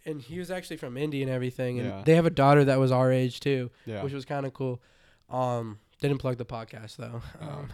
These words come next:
Speaker 1: <laughs>
Speaker 2: yeah, that's a bad idea. <laughs>
Speaker 1: Um, so yeah, they gave us a ride back to where we were at, and we kinda just chilled after that. Um, but yeah, it was, it was a crazy, fr-,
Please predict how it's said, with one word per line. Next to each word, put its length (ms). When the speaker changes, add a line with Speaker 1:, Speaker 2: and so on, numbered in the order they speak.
Speaker 1:
<laughs> 100
Speaker 2:
yeah, 220
that's 100
a 60
bad 220
idea. 800
<laughs> 0
Speaker 1:
Um, 440
so 200
yeah, 240
they 160
gave 180
us 120
a 60
ride 220
back 240
to 220
where 200
we 120
were 180
at, 260
and 180
we 80
kinda 240
just 280
chilled 240
after 240
that. 400
Um, 440
but 160
yeah, 220
it 40
was, 180
it 80
was 200
a 80
crazy, 400
fr-, 160